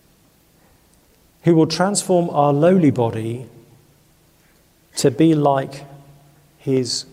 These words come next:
glorious body by the power that enables him even to subject all things to himself." So listen to this. Your body has a future in Jesus. Right now it's lowly. You're allowed to think that when you look in the mirror.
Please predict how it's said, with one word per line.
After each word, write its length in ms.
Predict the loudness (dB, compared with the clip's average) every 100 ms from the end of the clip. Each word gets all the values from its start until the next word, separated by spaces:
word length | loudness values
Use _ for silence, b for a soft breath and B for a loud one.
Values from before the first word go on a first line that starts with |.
| -20 _
glorious 560 | -8 -6 -6 -8 -10 -8
body 440 | -8 -8 -12 -16 -20 _ _ _ _ _ _ _ _ _ _ _ _ _ _ _ _ _
by 160 | -2 -2
the 120 | -2
power 400 | -8 -4 -2 0
that 160 | 0 -2
enables 540 | -2 -4 -4 -4 -6
him 280 | -6 -10 -10
even 280 | -6 -4 -4
to 140 | -6 -6
subject 560 | -6 -6 -6 -6 -8 -10
all 200 | -6 -6
things 340 | -6 -10 -10 -12
to 100 | -14
himself." 680 | -14 -10 -8 -10 -14 -20 -20 _ _ _ _ _ _ _ _ _ -6
So 160 | 0
listen 220 | 0 0 -2
to 80 |
this. 360 | -2 -2 -2 -4 b b b b
Your 160 | 0 2
body 300 | 2 0 0
has 180 | -2
a 60 | -4
future 340 | -8 -10 -10
in 180 | -10 -8
Jesus. 540 | -6 -6 -6 -8 -10 -10 _ _ _
Right 240 | 2 2 2
now 180 | 0 0
it's 180 | 0
lowly. 420 | 2 2 4 2 0
You're 160 | -2 0
allowed 220 | 0 0
to 100 | -2
think 240 | -2 -4
that 220 | -2 -2
when 120 | 0 0
you 80 |
look 160 | -2 -4
in 80 | -4
the 60 |
mirror. 320 | -2 -2 -2